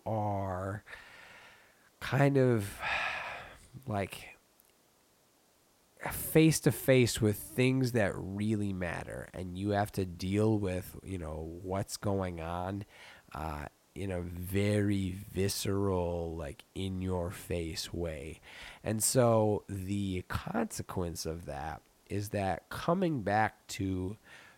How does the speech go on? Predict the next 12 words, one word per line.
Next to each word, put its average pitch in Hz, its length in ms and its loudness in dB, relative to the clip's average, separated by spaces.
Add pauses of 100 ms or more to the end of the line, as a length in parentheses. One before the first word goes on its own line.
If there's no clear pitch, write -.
(120)
normal, 113 1040 6
mundane 98 1120 -2
things 95 520 -4
in 82 260 -6
life 62 480 -10
and 90 340 -6
being 113 420 0
able 98 720 -2 (240)
to, - 340 -4 (100)
uh, 95 60 -2
being 101 320 -2
asked 101 520 0